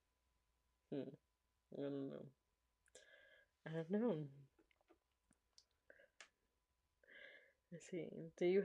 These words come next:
have any superstitions? Yes, I do. I have, like, the typical, like, Mexican superstitions.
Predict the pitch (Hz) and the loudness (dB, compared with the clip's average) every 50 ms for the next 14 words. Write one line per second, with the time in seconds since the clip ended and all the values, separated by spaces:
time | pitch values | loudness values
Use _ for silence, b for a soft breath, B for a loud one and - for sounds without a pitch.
0 | 165 175 170 - - - - 139 160 165 180 175 - - - 156 - - 156 151 | 6 6 6 6 6 6 4 4 4 4 2 0 -2 -2 -2 0 4 4 2 2
1 | - - - - - - - - - - - 50 - - 165 - - - - - | 0 -4 0 0 2 2 2 -2 -4 -6 -8 -8 -10 -12 -14 -16 -18 -20 -20 -20
2 | - - _ _ _ _ _ _ _ _ b b b b b b b b b b | -20 -20 _ _ _ _ _ _ _ _ b b b b b b b b b b
3 | b _ _ - - 170 160 160 127 107 139 - - 165 156 143 131 120 104 95 | b _ _ -8 -6 0 4 6 6 6 4 2 0 -2 0 4 4 4 4 2
4 | 165 - _ _ _ _ - B B B B B B B B B 214 233 285 302 | -2 -6 _ _ _ _ -20 B B B B B B B B B 12 12 12 12
5 | 294 311 302 - - 269 214 - - - 202 180 170 196 185 - - 175 175 175 | 12 12 10 12 12 12 12 10 8 6 8 8 10 8 8 8 10 12 12 12
6 | 170 170 170 170 165 170 170 160 B B B B B B B B B B B 185 | 12 12 12 12 10 8 6 2 B B B B B B B B B B B 2
7 | 165 156 135 127 - - - - _ - 175 170 170 135 - - - - 170 - | 4 6 4 4 2 0 -4 -2 _ 0 2 6 6 6 6 4 2 -4 -4 -2
8 | - 156 151 139 143 139 143 151 156 147 - _ _ _ _ _ _ _ - - | 0 2 2 2 2 0 -2 -2 -4 -8 -14 _ _ _ _ _ _ _ -20 -20
9 | _ _ _ _ _ _ - - - 160 - - 135 143 - - - - - - | _ _ _ _ _ _ -6 0 0 0 2 2 0 0 0 -2 -2 -2 -2 -4
10 | - - 53 - - - - - - | -6 -6 -8 -10 -10 -12 -16 -16 -18